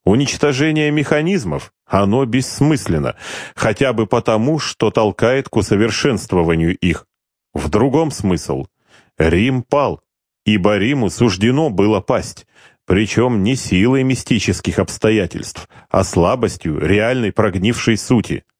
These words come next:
Страдания тех, кто пал вместе с Римом, забыты, как забудутся страдания убитых, раненых и обездоленных этого города.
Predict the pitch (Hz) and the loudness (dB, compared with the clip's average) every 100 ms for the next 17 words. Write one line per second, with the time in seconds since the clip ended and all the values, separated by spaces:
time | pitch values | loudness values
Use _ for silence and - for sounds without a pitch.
0 | - - - 101 107 135 135 135 123 151 | -16 -6 -2 0 2 0 0 -2 0 0
1 | 127 - - 123 123 135 127 69 71 101 | 0 -4 -2 -2 0 0 0 -2 -4 -2
2 | 123 - 127 - 101 147 123 73 - 76 | -2 0 -2 0 0 2 0 -2 -6 -2
3 | 87 117 143 131 - - - - - - | 0 2 0 0 -6 -12 -20 -20 -18 -2
4 | 123 156 107 107 120 101 131 131 - 139 | -2 0 -2 0 0 0 0 0 0 -2
5 | - 127 113 107 123 123 131 120 - - | 0 0 0 0 0 0 -2 -4 -12 -6
6 | - 120 107 135 139 - - 98 123 131 | 0 2 2 2 0 -2 0 0 2 0
7 | 127 123 110 - 117 110 120 87 71 95 | -2 -2 -4 -2 0 0 -2 -4 0 2
8 | 117 113 113 110 - 113 107 110 113 117 | 2 2 0 -2 -2 -2 0 0 2 2
9 | 113 82 71 | 2 0 -2